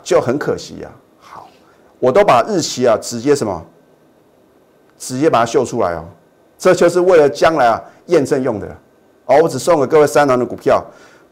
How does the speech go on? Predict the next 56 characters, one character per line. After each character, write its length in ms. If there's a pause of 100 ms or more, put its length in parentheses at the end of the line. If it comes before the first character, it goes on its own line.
不 160
是 260
每 280
一 20
档 220
股 80
票 160
我 100
都 120
会 80
买 200
进 200
哦。 140 (960)
可 220
是 240
只 320
要 160
啊， 320 (340)
我 160
带 160
会 140
员 100
买 220
进 180
来， 120
又 120
送 180
给 120
各 180
位 60
的 60
话 100
呢， 260 (360)
将 400
来 160
你 100
会 180
得 120
到 120
验 180
证 200
啊。 60 (960)
好， 120
现 160
在 120
赶 120
快 100
加 160
入 100
李 60
建 160
明 80
老 80
师 140
的 180
Telegram 400